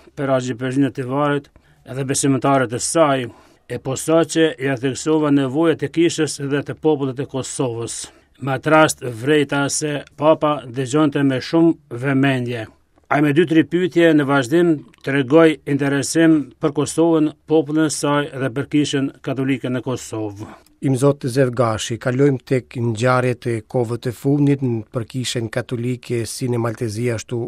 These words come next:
Speaker 2: edhe në Kosovë, të cilën ju e drejtoni. Çfarë do të veçonit nga kohët e fundit?
Speaker 1: Nga realiteti i Kishës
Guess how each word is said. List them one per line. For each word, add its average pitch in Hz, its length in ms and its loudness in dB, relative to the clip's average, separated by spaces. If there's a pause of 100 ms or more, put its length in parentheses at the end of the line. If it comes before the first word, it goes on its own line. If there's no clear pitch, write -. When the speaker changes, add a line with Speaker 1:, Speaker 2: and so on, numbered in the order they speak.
(140)
Speaker 2:
edhe 117 240 -4
në 110 160 -4
Kosovë, 120 500 -4
të 113 140 -8
cilën 113 320 -4
ju 113 160 -4
e - 20 -4
drejtoni. 110 640 -6 (300)
Çfarë 135 320 0
do 127 80 2
të 110 140 -4
veçonit 107 520 -6
nga 101 220 -6 (400)
kohët - 320 -6
e 117 140 -6
fundit? 98 360 -10 (300)
Speaker 1:
Nga 135 240 4
realiteti 139 600 2
i - 120 -18
Kishës 143 420 2